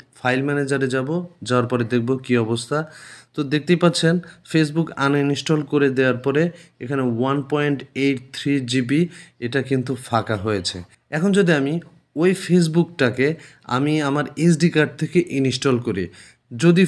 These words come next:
Facebook এসডি কার্ডে ইনস্টল হয় তাহলে তো ফোন মেমোরি ওয়ান পয়েন্ট এইট থ্রি জিবি এটা কিন্তু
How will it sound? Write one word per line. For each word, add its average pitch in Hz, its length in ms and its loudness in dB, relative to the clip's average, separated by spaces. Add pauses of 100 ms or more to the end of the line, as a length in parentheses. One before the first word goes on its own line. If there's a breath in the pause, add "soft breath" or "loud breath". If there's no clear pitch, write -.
Facebook 151 540 2
এসডি 165 280 6
কার্ডে 165 320 4
ইনস্টল 131 440 0
হয় 123 240 -2 (240 loud breath)
তাহলে 175 280 2
তো 180 140 2
ফোন 170 320 4
মেমোরি 165 480 4 (260 loud breath)
ওয়ান 143 240 0
পয়েন্ট 156 360 0 (120)
এইট 143 360 0
থ্রি 156 260 2
জিবি 135 540 0 (340 loud breath)
এটা 156 240 0
কিন্তু 156 560 0